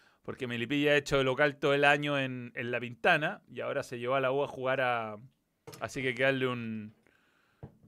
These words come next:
un, un mérito a profesor Arán, que pa' huevear llevó el partido para allá y le resultó. Después, bueno, un equipo muy frágil emocionalmente, la U.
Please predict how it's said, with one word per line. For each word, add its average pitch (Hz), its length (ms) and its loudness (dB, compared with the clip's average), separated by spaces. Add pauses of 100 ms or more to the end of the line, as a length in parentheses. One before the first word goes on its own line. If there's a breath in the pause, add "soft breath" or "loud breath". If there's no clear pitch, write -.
(160)
un, 135 260 -6
un 147 160 -2
mérito 160 440 4
a 151 40 4
profesor 143 400 2
Arán, 160 440 4
que 110 520 -6 (480)
pa' 127 120 0
huevear 151 420 6
llevó 147 180 2
el 151 80 0
partido 160 320 0
para 160 100 6
allá 160 220 6
y 175 40 0
le 156 80 2
resultó. 131 540 -4 (1900 soft breath)
Después, 220 380 8
bueno, 131 400 6 (360)
un 180 120 -6
equipo 151 220 0
muy 143 160 0
frágil 139 400 0
emocionalmente, 117 800 -8
la 110 120 -8
U. 120 320 -10